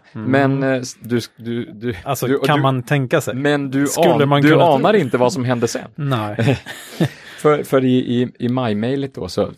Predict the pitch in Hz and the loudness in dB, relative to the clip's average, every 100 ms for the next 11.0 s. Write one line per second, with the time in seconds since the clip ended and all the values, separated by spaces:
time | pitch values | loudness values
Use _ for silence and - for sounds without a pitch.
0 | _ - - 98 95 95 - 92 113 - | _ -16 -4 -4 -4 -10 -6 -4 -4 -8
1 | - - - - - - _ - 95 87 | -10 -10 -8 -10 -10 -18 _ -6 -2 0
2 | 90 90 90 90 _ _ _ - 113 - | 4 4 4 -2 _ _ _ -4 -2 0
3 | 185 135 143 131 123 123 127 156 190 226 | 2 2 2 0 0 0 -2 -2 -6 -6
4 | 208 240 254 208 170 202 214 208 - 208 | -2 0 0 -2 -2 0 0 0 0 0
5 | 190 135 104 123 - 87 90 90 107 101 | 0 0 -2 -2 0 0 0 0 -2 -2
6 | - - - - 123 120 117 120 117 - | -8 -20 -20 -2 0 2 0 2 0 2
7 | 113 104 104 98 98 98 - 104 101 101 | 0 0 0 -2 0 -2 -2 -2 -2 0
8 | 104 104 104 - _ - - 117 127 147 | 2 2 0 -2 _ -16 -4 2 2 2
9 | 127 143 - 139 110 147 - 185 151 92 | 0 -4 0 -2 0 -4 -2 0 0 0
10 | 92 104 - - _ _ _ 113 107 | -2 -4 -4 -20 _ _ _ -4 -4